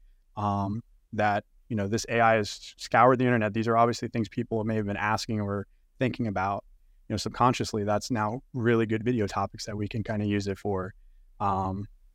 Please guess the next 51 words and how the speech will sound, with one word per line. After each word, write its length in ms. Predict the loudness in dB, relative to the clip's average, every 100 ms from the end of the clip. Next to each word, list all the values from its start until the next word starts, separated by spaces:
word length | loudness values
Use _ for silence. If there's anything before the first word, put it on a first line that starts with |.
| _
you 100 | -4
know, 100 | -2
any 240 | 2 2 4
kind 220 | 2 2
of 140 | 0
information-based 880 | -2 -2 -2 -2 -2 0 0 0 -2
questions, 720 | -2 -2 0 -2 -2 -4 -10 -18 -20 -6
'cause, 80 | -4
like, 100 | -2
pe-, 120 | -2 -2
people 220 | -2 2 4
are 20 |
using 240 | 4 2
this 140 | 0 0
almost 220 | 0 0
like 140 | -2
a 80 | -4
Google 400 | -2 0 0 0
search 320 | 2 2 0
thing 200 | -6 -6
for 120 | -4
some 220 | -2 -2 -2
things. 420 | -6 -8 -10 -16 _ -20 -20 -6
You 80 | -4
know, 240 | -2 -2
it's 140 | -4 -2
subconsciously 720 | -2 0 2 2 2 -2 -4
pulling 340 | -2 0 2 2
in 140 | 2
data 260 | 2 0 0
that 240 | -4 -6
a 80 | -2
lot 200 | 2 2
of 60 | 0
questions 400 | -2 -2 -2 0
are 80 | 2
asked. 240 | 2 0
So, 240 | -8 -12 -14 -20 _ _ -4
you 80 |
know, 80 | -4
for 120 | 0
me, 140 | 2 2
if 120 | 4
you 60 | 0
have 80 | 0
a 40 |
product, 480 | 2 4 4 2 -2
if 140 | -6
your 280 | -4 -2 -2
nonprofit 600 | -2 -2 2 0 0 -4
is 360 | -4 -4 -8